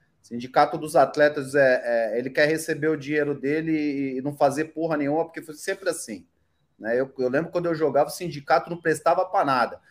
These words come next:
mas a gente era obrigado a pagar, né? Pagar sindicato, né? Inclusive já vinha,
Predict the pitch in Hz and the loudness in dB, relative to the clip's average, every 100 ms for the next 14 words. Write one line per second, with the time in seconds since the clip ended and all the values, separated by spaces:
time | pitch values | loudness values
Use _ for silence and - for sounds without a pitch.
0 | _ - 120 143 139 151 170 160 165 175 | _ -2 2 4 2 0 2 2 2 0
1 | 165 151 160 - 160 143 139 156 175 - | 4 6 4 4 2 6 6 6 4 -2
2 | _ _ - 120 151 175 - 127 139 143 | _ _ -4 2 4 4 0 0 4 2
3 | 143 170 143 143 120 113 - 98 117 143 | 2 -6 -8 -4 0 2 0 -6 -8 -4
4 | 143 147 175 180 151 156 190 156 | -4 -4 2 4 4 2 0 0